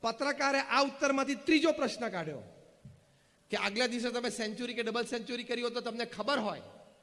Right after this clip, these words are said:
કે બધા મીડિયામાં મારા ફોટોગ્રાફ્સ હશે, ફોટોગ્રાફ્સની જે કેપ્શન કેવા લખેલા હશે, તેની તમને આમ ઉત્સુકતા ના હોય સવારથી કે કયા મીડિયાએ મારો કેવો પોસ્ટ છાપ્યો છે અને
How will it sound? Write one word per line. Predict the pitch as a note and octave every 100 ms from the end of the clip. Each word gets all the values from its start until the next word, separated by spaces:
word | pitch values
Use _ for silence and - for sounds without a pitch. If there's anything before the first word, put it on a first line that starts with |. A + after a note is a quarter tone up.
| _ _ _ _ _ _ _ _ -
કે |
બધા | F#3 F#3 F#3+ B3
મીડિયામાં | A#3 A3+ A#3+ B3+ B3
મારા | A#3 A#3
ફોટોગ્રાફ્સ | A3+ A3 A#3 A3+ A#3 A#3
હશે, | A3 A#3 G#3 F#3 F#3 - - - - _
ફોટોગ્રાફ્સની | A3 A3+ A#3+ B3 A3+
જે | A#3
કેપ્શન | - G#3+ G#3 C4 B3
કેવા | B3 A#3+
લખેલા | A3 A3+ A#3+ A#3
હશે, | A3 A#3 G3+ E3+ - - - -
તેની | A3 A3+
તમને | B3 A#3+ B3
આમ | B3 G3+
ઉત્સુકતા | G3+ - D#4 - - C#4+
ના | D4+
હોય | D4+ D#4
સવારથી | - C4 D4 - F#4 G4 - - - -
કે | -
કયા | A#3 A3 A#3 C4
મીડિયાએ | B3 A#3+ B3+ B3+
મારો | B3 A#3+
કેવો | - A#3 B3
પોસ્ટ | - A3+ A#3+ A#3+
છાપ્યો | A3+ A3 A#3+
છે | A3 A3+ A3 A3+ - - - -
અને | G#3+ A3+ -